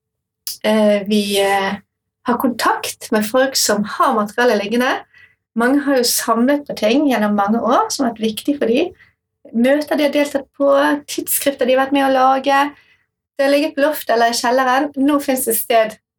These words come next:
de kan levere det inn. Det blir tatt vare på. Det er en viktig del av den norske historien. Og det blir formidlet ut til nye generasjoner.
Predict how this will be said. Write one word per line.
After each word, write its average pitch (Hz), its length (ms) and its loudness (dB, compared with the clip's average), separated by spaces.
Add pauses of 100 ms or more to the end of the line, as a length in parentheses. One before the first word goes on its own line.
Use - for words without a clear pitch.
(180)
de 220 120 -2
kan 208 120 0
levere 208 300 2
det 226 140 2
inn. 269 140 0 (200)
Det 208 100 -2
blir 262 140 0
tatt 254 180 -4
vare 233 320 2
på. 233 140 0 (500)
Det - 140 0
er 247 80 0
en 214 140 0
viktig 233 300 -6
del 208 200 0
av 190 80 -8
den 214 160 2
norske 214 240 0
historien. 208 580 0 (760)
Og 233 320 2
det 226 100 0
blir 233 180 2
formidlet 214 520 0
ut 196 240 0
til 196 100 -4
nye 208 400 2
generasjoner. 208 720 0